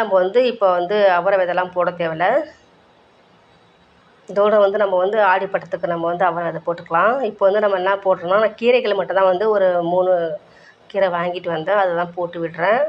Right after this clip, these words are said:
அப்புறம் முள்ளங்கி வந்து வாங்கிட்டு வந்திருக்கிறேன். ஏன்னா முள்ளங்கி நம்ம தோட்டத்துல போட்டு ரொம்ப நாள் ஆயிடுச்சு. கொஞ்சம் கனகாம்பரமும் இருந்துச்சு, அதையும் நான் பறிச்சுக்கிட்டேன். கனகாம்பரம் பாருங்க, சூப்பராவே இருக்குது பாருங்க, கலர்ஃபுல்லா இருக்குது பாருங்க.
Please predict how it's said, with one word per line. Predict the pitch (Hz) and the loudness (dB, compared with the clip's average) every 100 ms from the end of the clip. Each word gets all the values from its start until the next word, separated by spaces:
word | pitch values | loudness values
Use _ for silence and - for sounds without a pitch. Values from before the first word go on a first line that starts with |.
| - _ _ | -6 _ _
அப்புறம் | - 233 214 | -4 0 2
முள்ளங்கி | 208 233 226 196 | 2 2 2 0
வந்து | 175 196 | 2 0
வாங்கிட்டு | 180 175 175 | 2 0 -4
வந்திருக்கிறேன். | 165 170 196 | -8 -4 0
ஏன்னா | 196 185 | 2 2
முள்ளங்கி | 180 214 202 | 0 0 2
நம்ம | 185 170 | 0 0
தோட்டத்துல | 170 170 185 170 175 | -6 -6 -6 -6 -4
போட்டு | 175 185 233 190 | -2 0 0 -2
ரொம்ப | 160 165 | -2 0
நாள் | 170 165 | 0 0
ஆயிடுச்சு. | 165 - 190 247 262 _ _ _ _ _ _ _ _ _ | -4 -6 -4 -4 -6 _ _ _ _ _ _ _ _ _
கொஞ்சம் | 196 190 190 | -4 -2 -2
கனகாம்பரமும் | 190 226 226 214 208 | 0 2 0 0 0
இருந்துச்சு, | 196 - | 0 -4
அதையும் | 170 185 | -2 2
நான் | 196 190 | 2 0
பறிச்சுக்கிட்டேன். | 175 - 170 180 196 220 | -8 -10 -8 -2 -2 0
கனகாம்பரம் | 185 196 202 196 | 0 0 2 0
பாருங்க, | 190 190 196 196 | 2 2 0 -2
சூப்பராவே | 202 - - 208 208 | -10 -8 -2 0 0
இருக்குது | 208 196 190 | -4 -6 -4
பாருங்க, | 180 180 175 | -2 -2 -2
கலர்ஃபுல்லா | 180 180 190 185 202 | -4 -4 -8 -2 -2
இருக்குது | 190 175 | -2 -4
பாருங்க. | 175 175 | -2 0